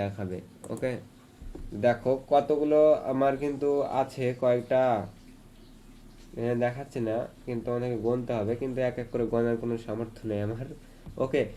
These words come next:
তো এগুলো হচ্ছে আসলে, এগুলো বেস্ট প্রাইস, এগুলো, এই মালগুলো আসলেই কিনে, ঠিক আছে,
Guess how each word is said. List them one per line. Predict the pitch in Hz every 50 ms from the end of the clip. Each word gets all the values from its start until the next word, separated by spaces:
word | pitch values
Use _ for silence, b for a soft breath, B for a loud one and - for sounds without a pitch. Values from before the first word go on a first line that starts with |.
| B B B B B - - - -
তো | 127 127 127 131 127 117 - - -
এগুলো | 139 147 147 160 170 175 175 175
হচ্ছে | 175 175 175 180 180 180
আসলে, | 165 131 135 143 143 - - 156 156 151 143 143 147 156 - - - - - - - - -
এগুলো | 131 139 151 151 143 135 147
বেস্ট | 156 160 165 - - - -
প্রাইস, | 120 117 117 123 123 143
এগুলো, | 139 143 147 147 147 - 139
এই | 151
মালগুলো | 147 147 143 147 143 151 156 156 147 143
আসলেই | 143 - 151 151 156 147 - -
কিনে, | 131 107 98 90 - -
ঠিক | - 127 127 135
আছে, | 131 135 - 127